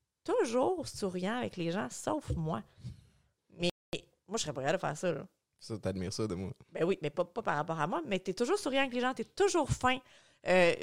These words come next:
Speaker 1: c'est impossible que quelqu'un te dise, « Je t'ai croisé dans la rue puis t'étais bête. » C'est impossible. À part le gars l'autre jour dans le char, là, que t'as failli tuer. Tu sais,
Speaker 2: Hein ?
Speaker 1: là, eh oui,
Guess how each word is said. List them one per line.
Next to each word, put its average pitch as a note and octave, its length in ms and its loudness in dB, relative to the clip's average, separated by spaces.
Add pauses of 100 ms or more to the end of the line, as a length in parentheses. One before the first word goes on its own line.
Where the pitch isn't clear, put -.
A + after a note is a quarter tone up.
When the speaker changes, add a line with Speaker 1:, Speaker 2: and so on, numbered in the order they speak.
(140)
Speaker 1:
c'est A3 160 8
impossible C#4+ 320 4
que F#3+ 80 -8
quelqu'un F#3+ 280 2
te F#3 120 -2
dise, « G3+ 520 -2 (800)
Je - 60 -8
t'ai G#3+ 100 0
croisé G#3 300 10
dans A3 100 8
la G3 60 10
rue G#3 120 2
puis - 80 -14
t'étais F3 200 4
bête. » - 320 -2 (100)
C'est F#3 100 -2
impossible. D#3+ 280 -2 (1160)
À F#3 120 8
part G3+ 500 12 (100)
le G3+ 220 8
gars F#3+ 180 6
l'autre F3 240 8
jour F#3 160 4
dans E3 100 2
le D3+ 60 0
char, E3+ 280 6
là, D#3+ 80 -2
que D#3 60 -14
t'as D#3+ 80 -6
failli D3+ 200 -2
tuer. - 220 -6 (720)
Tu - 80 0
sais, - 20 4
Speaker 2:
Hein ? D#4 40 2
Speaker 1:
là, C4+ 160 10
eh - 100 -2
oui, F#4 40 4